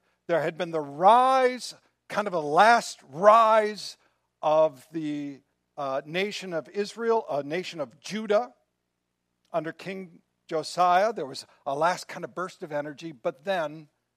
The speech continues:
there was a decline, a fall, a decay, decay, if you will.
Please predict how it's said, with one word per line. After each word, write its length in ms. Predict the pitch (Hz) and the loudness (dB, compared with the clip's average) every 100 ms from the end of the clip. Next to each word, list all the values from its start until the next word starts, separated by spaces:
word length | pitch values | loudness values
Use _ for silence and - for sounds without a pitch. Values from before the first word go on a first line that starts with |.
| _ _ _ _ _ | _ _ _ _ _
there 360 | 143 147 147 | -4 -2 -2
was 440 | 143 143 143 139 - | -2 -2 -2 -6 -14
a 80 | 156 | -16
decline, 680 | - - 165 156 123 101 _ _ _ _ _ _ _ | -16 -10 -4 -4 -6 -14 _ _ _ _ _ _ _
a 100 | 143 | -12
fall, 600 | 120 - 185 147 113 87 - | -12 -8 -4 -2 -4 -10 -14
a 60 | 147 | -14
decay, 720 | 165 - - 196 160 110 92 _ _ | -14 -16 -6 -2 -2 -4 -14 _ _
decay, 500 | - 143 - 185 160 | -20 -18 -10 -8 -8
if 220 | 131 113 - | -10 -18 -20
you 120 | 110 | -18
will. 340 | 104 87 - | -16 -16 -18